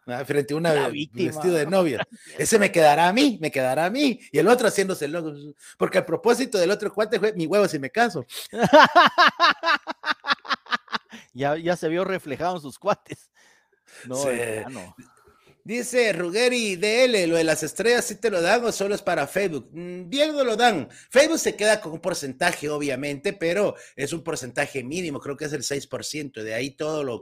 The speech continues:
Speaker 1: lo que pasa en estrellas, sí vienen a caer a la cuenta. Ujú.
Speaker 2: Exacto, exacto.
Speaker 1: Dice, "Feliz año, Jairón y Julio.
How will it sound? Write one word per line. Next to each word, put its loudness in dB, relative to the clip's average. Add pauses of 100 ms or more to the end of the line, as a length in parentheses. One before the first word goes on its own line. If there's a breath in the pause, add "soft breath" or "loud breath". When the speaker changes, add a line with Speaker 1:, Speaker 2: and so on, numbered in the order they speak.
Speaker 1:
lo -10
que -16
pasa -4
en -10
estrellas, -4 (220 loud breath)
sí -4
vienen -4
a -8
caer -2
a -2
la -6
cuenta. -12 (160)
Ujú. -14
Speaker 2:
Exacto, -20
exacto. -20
Speaker 1:
Dice, 0
"Feliz 4
año, 6
Jairón 4
y -2
Julio. 4